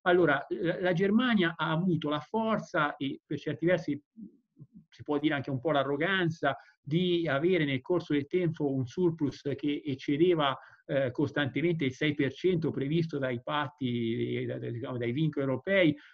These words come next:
e ha esportato molto di più di quanto in realtà non avrebbe dovuto fare secondo gli accordi europei. Lo ha potuto fare per la sua grande capacità, ma lo ha potuto fare anche perché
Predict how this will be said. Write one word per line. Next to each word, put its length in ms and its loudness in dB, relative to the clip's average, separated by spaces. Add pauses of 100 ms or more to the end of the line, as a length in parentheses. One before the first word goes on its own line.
e 120 2
ha 120 4
esportato 1000 0
molto 400 4
di 160 -2
più 160 -2
di 100 2
quanto 360 -2
in 60 -2
realtà 320 -2
non 120 -2
avrebbe 300 -2
dovuto 300 -2
fare 320 -2
secondo 520 -4 (300)
gli 120 -2
accordi 340 2
europei. 420 0
Lo 120 0
ha 80 0
potuto 420 4
fare 480 2
per 160 0
la 80 0
sua 200 -2
grande 340 0
capacità, 640 -2
ma 240 0
lo 80 0
ha 120 -4
potuto 340 -4
fare 340 0
anche 420 0
perché 520 2